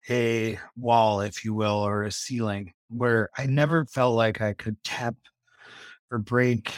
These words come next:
down some of my barriers against really seeing myself as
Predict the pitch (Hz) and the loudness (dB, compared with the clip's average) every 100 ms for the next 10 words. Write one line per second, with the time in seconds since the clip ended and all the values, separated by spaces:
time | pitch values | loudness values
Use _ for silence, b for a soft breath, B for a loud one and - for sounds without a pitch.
0 | - _ 120 110 110 107 104 92 _ _ | -14 _ 0 2 4 2 0 -4 _ _
1 | - - 131 131 120 113 110 113 113 110 | -14 -4 0 2 2 0 0 2 2 0
2 | 107 - 113 104 110 104 - 127 120 113 | -2 -4 -6 -4 -4 -4 -6 0 0 0
3 | - - 123 117 113 104 107 - 104 98 | -2 -4 -2 0 0 -2 -4 -4 -4 -4
4 | - 107 104 - | -2 -2 -2 -8